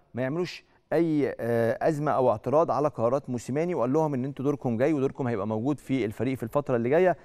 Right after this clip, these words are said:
غيابهم عن المباراة الماضية سواء كهربا أو محمد شريف ده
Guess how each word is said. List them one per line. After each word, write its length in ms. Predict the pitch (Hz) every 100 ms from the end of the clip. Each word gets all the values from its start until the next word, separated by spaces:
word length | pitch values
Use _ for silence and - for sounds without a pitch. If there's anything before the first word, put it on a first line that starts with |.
| - -
غيابهم 280 | 113 151 135
عن 140 | 117
المباراة 360 | 120 120 117 135
الماضية 340 | 139 120 139
سواء 220 | 123 127
كهربا 360 | 127 113 135 127
أو 60 | 117
محمد 340 | 107 135 143
شريف 340 | - 139 185 - - -
ده 200 | 131 139